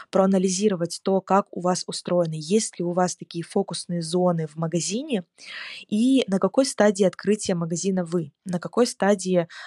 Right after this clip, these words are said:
а, разговора и диало-, диалога с покупателем вы. Возможно, даже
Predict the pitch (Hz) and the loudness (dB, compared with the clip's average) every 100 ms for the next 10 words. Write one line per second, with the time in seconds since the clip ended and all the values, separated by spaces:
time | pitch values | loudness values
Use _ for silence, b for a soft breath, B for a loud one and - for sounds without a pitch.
0 | B 175 175 185 185 180 220 196 165 175 | B -6 -2 -2 -2 0 2 2 2 2
1 | 175 - 175 180 202 185 - 170 170 170 | 2 0 0 4 4 2 -4 -8 -4 -2
2 | 170 175 175 160 165 143 - 190 175 185 | -2 -2 -6 -4 -4 -6 -6 -4 -2 0
3 | 233 285 233 185 185 170 160 | 2 0 -2 0 2 0 -6